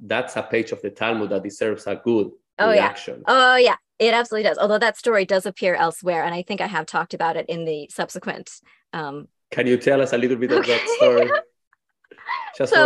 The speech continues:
Speaker 1: for our
Speaker 2: this,
Speaker 1: audience today.
Speaker 2: yeah, so it first appears in, in Tractate Brachot, as you said, and I forget actually who is hiding under the bed.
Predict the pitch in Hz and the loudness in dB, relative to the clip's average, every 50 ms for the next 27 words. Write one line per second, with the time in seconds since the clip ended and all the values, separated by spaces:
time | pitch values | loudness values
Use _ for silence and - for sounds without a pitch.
0 | - 127 127 - - - - - - 254 233 226 220 - - - 240 240 - 113 | 8 6 6 4 2 2 2 2 2 2 2 -2 -4 -4 -8 -6 0 2 2 2
1 | 285 330 311 247 247 - - 285 269 247 - - 311 339 370 - 311 - - 254 | 4 2 2 2 0 0 2 2 2 2 0 -2 -4 -4 -4 -6 -10 -6 -4 -2
2 | 226 208 202 208 196 - - 175 175 175 175 - - 175 170 170 175 175 - - | -2 0 -2 -4 -4 -4 -4 -4 -4 -4 -8 -8 -6 -6 -6 -4 -6 -8 -6 -6
3 | - 151 - - - 160 165 - 165 - 208 - - 170 170 165 - 147 165 165 | -6 -6 -4 -4 -6 -6 -4 -2 -2 -2 -2 -4 -6 -6 -6 -4 -4 -4 -4 -4
4 | 160 170 170 185 - - 175 160 160 160 - - 175 170 180 190 220 - - 277 | -6 -8 -8 -10 -6 -4 -4 -2 -2 -4 -6 -8 -8 -6 -6 -8 -8 -6 -6 -6
5 | 254 - 262 320 381 - 285 - - 262 240 - - 247 240 226 - - 208 196 | -6 -4 -6 -6 -6 -8 -12 -12 -10 -10 -10 -10 -8 -8 -8 -8 -6 -4 -4 -4
6 | 190 180 180 175 175 170 170 175 175 175 170 | -4 -4 -6 -8 -8 -8 -6 -4 -4 -4 -4